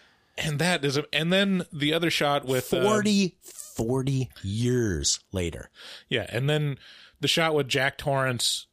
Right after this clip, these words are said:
Speaker 1: limping down the hall with the axe was
Speaker 2: Yes.
Speaker 1: also another one. And that was,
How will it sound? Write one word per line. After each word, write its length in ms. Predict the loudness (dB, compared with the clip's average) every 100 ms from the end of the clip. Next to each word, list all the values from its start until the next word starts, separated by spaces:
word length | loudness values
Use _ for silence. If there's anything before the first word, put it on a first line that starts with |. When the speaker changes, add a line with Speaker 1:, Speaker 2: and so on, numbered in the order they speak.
| _
Speaker 1:
limping 440 | -4 -2 0 0
down 220 | 0 0 0
the 120 | -2
hall 580 | 0 0 2 0 -4 _
with 140 | -4
the 140 | -2 -4
axe 360 | -2 -2 0 0
was 60 |
Speaker 2:
Yes. 180 | 2 2
Speaker 1:
also 280 | 2 2 2
another 240 | 2 0 0
one. 240 | 0 -2 -6 -20 _
And 180 | -6 -2
that 240 | 0 2
was, 380 | 2 2 0 -4